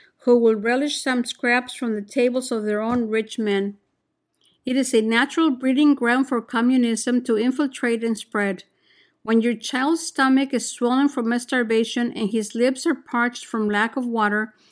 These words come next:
when you see your family dying before your eyes because there is no medical aid for them, any promise of hope sounds better than what you have.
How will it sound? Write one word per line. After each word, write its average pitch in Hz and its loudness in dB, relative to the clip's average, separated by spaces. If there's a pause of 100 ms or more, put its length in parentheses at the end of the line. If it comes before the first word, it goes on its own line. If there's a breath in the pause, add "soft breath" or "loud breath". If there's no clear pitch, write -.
(260 soft breath)
when 226 4
you 226 4
see 247 -2
your 294 2
family 269 2
dying 240 2
before 233 -2
your 220 -2
eyes 240 0
because 220 -4
there 214 0
is 247 0
no 269 2
medical 247 0
aid 233 0
for 220 -4
them, 202 -2 (420 soft breath)
any 247 4
promise 254 0
of 220 -4
hope 247 -2
sounds 247 -2
better 233 0
than 226 -2
what 208 -2
you 214 0
have. 196 -2